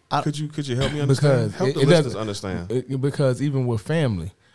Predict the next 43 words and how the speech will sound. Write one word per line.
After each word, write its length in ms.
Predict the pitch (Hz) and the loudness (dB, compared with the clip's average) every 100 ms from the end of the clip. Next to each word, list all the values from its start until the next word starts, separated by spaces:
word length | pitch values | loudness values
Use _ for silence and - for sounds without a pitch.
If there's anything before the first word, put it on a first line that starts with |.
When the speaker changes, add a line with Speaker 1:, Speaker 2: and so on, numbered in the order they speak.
| _ - | _ -8
Speaker 3:
like 160 | 104 | -6
I 40 | 107 | -4
said, 340 | 139 110 78 | -4 -4 -6
the 40 | 98 | -6
relationship 500 | 117 156 135 135 107 | 0 0 0 -2 -4
has 120 | 98 | -4
run 160 | 117 | -4
its 120 | 101 - | -4 -6
course. 460 | - 139 - - _ _ _ _ _ _ _ _ _ _ 131 110 | -8 -6 -8 -12 _ _ _ _ _ _ _ _ _ _ -18 -8
Just 320 | 160 180 160 | 0 0 0
like 220 | 151 208 | 0 0
y'all 220 | 220 208 202 | 4 4 4
said 240 | 220 196 | 4 2
before, 500 | 175 - 214 208 208 - _ _ _ | -2 0 2 2 0 -10 _ _ _
just 280 | 113 170 180 | -4 -2 -2
because 320 | 185 185 165 | -4 -2 -2
you 100 | 156 | -2
family 380 | 143 214 226 170 | -4 -4 -2 -2
don't 160 | 147 135 | -4 -4
make 180 | 131 - | -6 -8
you 60 | |
friends. 600 | 95 185 160 82 98 - _ _ _ _ _ _ _ _ _ _ _ _ _ _ _ _ _ _ | -10 -6 -6 -8 -14 -20 _ _ _ _ _ _ _ _ _ _ _ _ _ _ _ _ _ _
Just 180 | 190 - | -4 -2
'cause 140 | 180 | -2
we 100 | 175 | -2
share 220 | - 185 165 | 0 0 0
the 60 | |
same 280 | 156 165 143 | -2 0 0
blood 360 | 135 202 170 135 | 0 2 2 0
don't 140 | 135 | -2
mean 140 | 143 139 | -2 -2
we 80 | 151 | -2
have 160 | 139 | -2
the 60 | 120 | -4
same 240 | 147 120 120 | -4 -4 -4
common 280 | 120 123 | -6 -6
interest. 520 | 120 214 - - - _ _ _ _ _ _ _ _ _ _ | -6 -8 -8 -14 -20 _ _ _ _ _ _ _ _ _ _
So 220 | - 165 143 | -6 -4 -2
for, 240 | 143 113 - | 0 -2 -4
it's 80 | 139 | -4
like, 220 | 151 135 | -2 0
uh, 100 | 139 | 0
again, 440 | 139 170 170 92 | 0 0 0 -4